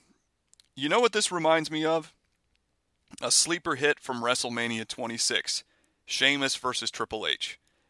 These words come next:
It was about thirteen minutes of smash mouth main event style wrestling, and despite his loss, it absolutely took the career of the Celtic Warrior to the next level. This match is poised to do the same for Drew McIntyre in defeat at WrestleMania thirty-five.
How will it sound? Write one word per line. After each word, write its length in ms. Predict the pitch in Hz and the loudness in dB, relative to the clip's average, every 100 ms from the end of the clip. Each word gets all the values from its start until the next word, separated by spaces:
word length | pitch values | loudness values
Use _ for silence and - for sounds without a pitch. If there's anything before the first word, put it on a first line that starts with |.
| _ _ _ - | _ _ _ -6
It 80 | |
was 140 | 143 139 | -4 -2
about 300 | 135 135 - | 4 4 4
thirteen 540 | - 156 - 147 143 | 0 -2 -2 -6 -4
minutes 320 | 131 131 - | -2 -2 -2
of 100 | 104 | -6
smash 480 | - - 120 123 123 | -6 0 2 4 2
mouth 320 | 117 117 113 | 2 4 2
main 240 | 110 113 131 | 0 0 0
event 260 | 120 117 | 0 -2
style 360 | - 117 110 113 | 0 2 2 0
wrestling, 500 | 113 117 - 127 123 _ - _ _ | 0 0 0 -2 -4 _ -20 _ _
and 120 | - 113 | -10 -6
despite 420 | - - 123 120 | -4 0 2 2
his 180 | 110 113 | -2 -2
loss, 460 | 110 120 127 - _ _ | 4 6 4 0 _ _
it 140 | - 113 | -4 4
absolutely 520 | 117 - 131 123 127 | 4 4 -4 -4 -4
took 320 | - 151 147 | -4 -4 -4
the 140 | - 139 | -6 -8
career 420 | - 131 135 127 | -8 -4 0 0
of 80 | 113 | -2
the 80 | |
Celtic 440 | 120 123 113 113 - | -4 -2 -2 -4 -8
Warrior 340 | 110 113 107 | -4 -2 -2
to 120 | - | -4
the 80 | 110 | -6
next 280 | 107 107 - | -2 -2 -2
level. 340 | 113 87 - - _ _ _ _ _ | -4 -4 -8 -16 _ _ _ _ _
This 200 | - 120 | -2 0
match 280 | 131 135 135 | 4 4 4
is 100 | 131 | 0
poised 380 | - 127 127 123 | -4 -2 0 -2
to 60 | 117 | -4
do 120 | 120 | -4
the 100 | 113 | -2
same 300 | - 113 110 | -2 -2 -4
for 120 | 113 | -8
Drew 220 | 104 113 | -10 -8
McIntyre 720 | 110 113 113 113 - 107 104 - | 0 2 2 0 -2 2 2 2
in 180 | 139 147 | -2 -2
defeat 460 | 139 - 127 120 - _ _ - | -6 -6 -8 -8 -14 _ _ -12
at 120 | - | -8
WrestleMania 720 | 98 113 - 113 110 107 107 | -2 -2 -2 -2 -2 0 -2
thirty-five. 760 | - 113 110 110 117 98 82 | -2 -4 -4 -2 2 4 4